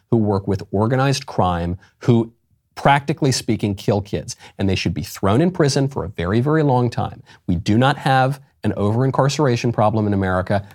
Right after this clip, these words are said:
Obviously not. Look around. We got crime going up everywhere. When you've got crime going up, by definition, you don't have an over-incarceration problem. You have an under-incarceration problem.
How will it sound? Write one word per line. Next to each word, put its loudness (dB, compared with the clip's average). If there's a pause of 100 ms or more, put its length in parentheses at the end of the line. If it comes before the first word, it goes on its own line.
Obviously 4
not. -2
Look 2
around. 2
We -2
got 2
crime 2
going 2
up 0
everywhere. 2 (180)
When 4
you've 6
got 2
crime 2
going 4
up, 2 (680)
by 6
definition, 4
you 2
don't 0
have 0
an -2
over-incarceration -2
problem. -8
You 0
have 2
an 0
under-incarceration -2
problem. -8